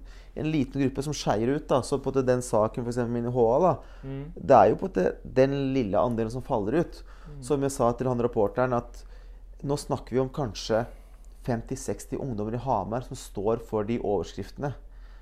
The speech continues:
Speaker 2: Det er femti seksti
Speaker 1: Ja,
Speaker 2: sammen?
Speaker 1: jeg tenker det er sånn cirka femti seksti ungdommer som på en måte skaper litt av det utrygge, sånn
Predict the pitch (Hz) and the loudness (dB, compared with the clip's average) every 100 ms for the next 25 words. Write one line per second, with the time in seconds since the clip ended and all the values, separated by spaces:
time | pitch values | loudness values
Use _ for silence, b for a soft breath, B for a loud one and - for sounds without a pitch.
0 | b b 151 147 135 135 127 113 - - | b b -6 -4 -4 -8 -10 -12 -12 -8
1 | 147 131 - - 131 - - 175 - - | -6 -8 -14 -14 0 2 4 0 -4 0
2 | 139 147 147 135 123 127 123 139 123 127 | 6 8 8 2 6 8 8 6 0 0
3 | 107 127 120 107 123 113 - 139 117 107 | 0 -2 -2 -2 -2 -2 0 -2 0 -2
4 | 120 127 110 110 - 143 110 95 117 120 | -2 -4 -6 -6 0 6 6 4 0 0
5 | 123 113 92 113 - 87 82 117 117 123 | 0 0 0 -2 -2 -2 2 2 2 -4